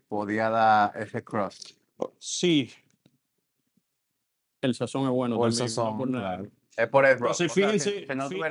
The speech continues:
Speaker 1: ese
Speaker 2: aquí no
Speaker 1: rub.
Speaker 2: sé si la cámara lo va a coger, fíjense cómo lo que tú dices, Jorge, que se ve, mira cómo, cómo se ve, no se ven las líneas, como hay corte de, de culote que pueda haber visto. Esto hace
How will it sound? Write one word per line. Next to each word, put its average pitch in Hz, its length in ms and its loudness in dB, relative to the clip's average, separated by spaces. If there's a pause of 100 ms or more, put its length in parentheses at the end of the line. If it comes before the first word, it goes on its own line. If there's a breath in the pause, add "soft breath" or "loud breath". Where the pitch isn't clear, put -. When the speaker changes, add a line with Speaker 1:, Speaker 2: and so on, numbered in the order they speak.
Speaker 1:
ese 156 100 -12
Speaker 2:
aquí 147 100 -6
no 147 60 -8
Speaker 1:
rub. 147 80 -4
Speaker 2:
sé 208 100 -6
si 214 100 0
la 190 100 -2
cámara 196 260 -2
lo 190 80 -2
va 196 60 -2
a 190 40 -6
coger, 156 240 2
fíjense 165 520 0
cómo 151 420 2
lo 147 100 2
que 143 100 2
tú 180 160 4
dices, 165 220 2
Jorge, 131 360 0
que 131 140 -2
se 143 180 0
ve, 143 320 -2 (240)
mira 156 300 2
cómo, 160 320 0 (160)
cómo 151 240 0
se 151 140 0
ve, 156 440 0 (600)
no 151 240 4
se 190 120 2
ven 175 180 4
las 143 160 0
líneas, 156 380 4
como 131 300 0
hay 147 140 0
corte 151 320 -2
de, 143 500 0
de 135 120 -2
culote 139 420 0
que 127 100 -2
pueda 135 180 -2
haber 135 200 -2
visto. 143 340 -2 (580 loud breath)
Esto 170 540 0
hace 147 340 -4